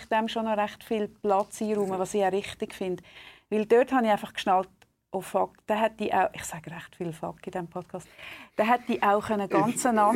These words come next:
Speaker 2: nichts mit mir zu
Speaker 1: Es hat im
Speaker 2: tun.
Speaker 1: Fall genau nichts mit dir zu tun. Du hättest auch völlig einen anderen Weg können nehmen und, also ein bisschen, ein bisschen heftig gesprochen, du, du könntest auch tot sein. Du könntest dir auch irgendwo einfach einmal über eine Klippe abgefahren sein mit dem
Speaker 2: Ja.
Speaker 1: Rollstuhl. Weil
Speaker 2: Ja.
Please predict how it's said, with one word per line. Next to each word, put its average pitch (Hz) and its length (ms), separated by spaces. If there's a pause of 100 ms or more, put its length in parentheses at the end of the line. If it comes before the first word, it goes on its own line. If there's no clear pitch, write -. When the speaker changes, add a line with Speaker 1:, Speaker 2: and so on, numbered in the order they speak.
Speaker 2:
nichts 160 280
mit - 0
mir 156 880
zu 220 120
Speaker 1:
Es 226 100
hat 220 180
im 220 120
Speaker 2:
tun. - 100
Speaker 1:
Fall 202 260
genau 196 400
nichts 214 220
mit 208 220
dir 214 180
zu - 160
tun. 190 180 (480)
Du 240 100
hättest 240 280
auch 214 100
völlig 226 280
einen 214 100
anderen 226 440
Weg 233 320
können 240 280
nehmen 208 380
und, 220 160 (520)
also 196 200
ein - 60 (200)
bisschen, 202 380
ein - 20 (1500)
bisschen - 180
heftig 214 340
gesprochen, - 400
du, - 100 (100)
du 196 80
könntest 180 300
auch 170 160
tot 180 260
sein. - 160
Du 185 80
könntest 196 320
dir 190 140
auch - 60
irgendwo 214 440
einfach 185 380
einmal 190 280
über - 160
eine 185 120
Klippe 190 420
abgefahren 180 580
sein 175 200
mit 180 180
dem - 100
Speaker 2:
Ja. - 100
Speaker 1:
Rollstuhl. - 380
Weil 196 180
Speaker 2:
Ja. - 60